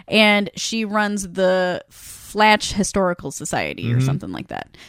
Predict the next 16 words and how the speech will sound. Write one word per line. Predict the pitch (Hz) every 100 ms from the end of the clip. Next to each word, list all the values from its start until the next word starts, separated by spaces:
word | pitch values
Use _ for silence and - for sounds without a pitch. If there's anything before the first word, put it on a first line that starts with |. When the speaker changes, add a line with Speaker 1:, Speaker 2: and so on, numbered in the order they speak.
| -
Speaker 1:
So | 262
she's | 285
trying | 403 359
to | 320
convince | 294 269 254
people | 262 240 226
to | 208
join | 190 196 220 233
the | 214
Historical | 208 220 208 202
Society | - 202 196 185
for |
twenty-five | 175 196 170 147
bucks. | - - - _ -
Speaker 2:
Yep. | 202 - - _
Speaker 1:
And | - 233 214 208